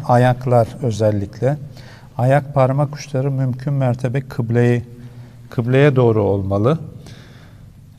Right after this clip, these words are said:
Eğer ayaklarımız şu şekilde olursa, yani tırnak dediğimiz şu kısmı yere temas ederse ayağımız değmemiş olur. Secdemizde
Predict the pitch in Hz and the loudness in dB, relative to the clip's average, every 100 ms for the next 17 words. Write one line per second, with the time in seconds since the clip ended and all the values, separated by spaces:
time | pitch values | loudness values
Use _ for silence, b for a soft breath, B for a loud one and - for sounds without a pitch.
0 | - 120 147 151 131 127 127 127 135 139 | 2 6 6 4 2 2 0 0 2 2
1 | 139 - 147 - 131 - 107 107 110 113 | -2 -4 -6 -2 -4 -2 -4 -2 0 0
2 | 156 - - 131 143 123 117 117 143 - | -2 -4 0 0 0 -2 0 0 -2 -2
3 | 113 113 127 127 - B B B B B | -2 2 2 0 -8 B B B B B
4 | B 120 113 110 107 104 - - 120 - | B -6 -4 -4 -6 -8 -12 -10 -6 -4
5 | - - 107 107 110 113 110 117 110 101 | -6 -6 -6 -4 -4 -4 -4 -2 -2 -4
6 | - 104 104 101 - 127 117 117 117 127 | -4 -4 -4 -4 -4 -2 0 0 -2 -4
7 | 104 123 123 120 104 - 101 98 143 - | -2 0 0 -2 -4 -8 -6 -6 -8 -12
8 | - - - - 110 104 113 113 117 107 | -18 -20 -12 -4 -2 0 0 -2 -4 -2